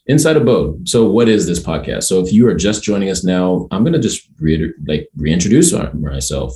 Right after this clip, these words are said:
Basically, Inside Abode, it's a podcast that gives you an unfiltered,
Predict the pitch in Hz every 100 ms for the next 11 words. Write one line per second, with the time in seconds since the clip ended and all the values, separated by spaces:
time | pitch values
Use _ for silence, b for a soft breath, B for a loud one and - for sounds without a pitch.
0 | - 80 147 151 110 107 113 101 90 117
1 | 113 90 113 117 113 110 - 90 131 107
2 | 98 90 87 87 87 87 87